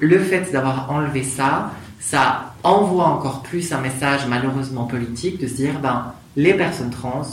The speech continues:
vous n'êtes pas suffisamment, euh, présentes ou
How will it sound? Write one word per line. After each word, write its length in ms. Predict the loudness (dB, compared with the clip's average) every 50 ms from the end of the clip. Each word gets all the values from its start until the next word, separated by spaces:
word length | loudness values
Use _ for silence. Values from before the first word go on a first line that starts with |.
| -14 -16 -20 -14 -10
vous 120 | -6 -4 -2
n'êtes 300 | -2 -2 -2 -4 -6 -6
pas 360 | -4 -4 -4 -4 -8 -10 -12 -14 -16 -18 -18 -20 -14
suffisamment, 1080 | -10 -8 -4 -2 -2 -2 -2 -2 -2 0 0 0 -2 -2 -2 -2 -2 -4 -6 -8 -14 -18 -18 -20 -20 -20 -20 -20 -20 -20 -20 -20 -14 -8 -8
euh, 40 | -6 -6 -4 -4 -6 -6 -6 -8 -10 -10 -14 -14 -14 -14 -12 -12 -12 -14 -12 -12
présentes 720 | -8 -6 -4 -4 -4 -4 -6 -6 -6 -8 -8 -10 -10 -12 -8 -2
ou 200 | 2 2 2 2